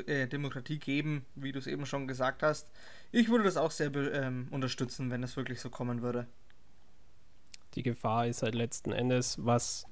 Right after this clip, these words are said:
Speaker 2: von der Politik ausgegeben wird, dass sich dadurch ein Bewegungsprofil erstellen lässt. Wer dann was Böses will, kann dann einfacher an Orten sein, um Böses zu tun.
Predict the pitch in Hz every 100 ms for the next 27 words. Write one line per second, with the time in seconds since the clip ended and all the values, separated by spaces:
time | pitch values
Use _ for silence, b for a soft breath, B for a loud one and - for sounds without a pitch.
0 | - - - 127 127 117 - 139 117 -
1 | 123 120 127 - 131 123 123 123 120 127
2 | - 123 123 127 135 127 - 117 120 120
3 | 113 113 139 147 135 - - 135 - 139
4 | 135 147 123 131 - - 120 139 135 131
5 | 147 - - 120 117 117 113 113 - 127
6 | 131 135 127 - 123 123 - - 123 127
7 | 110 - 110 113 139 131 117 113 - 113
8 | 131 - 127 - 117 120 - 123 - 123
9 | 127 127 - - 104 - 143 160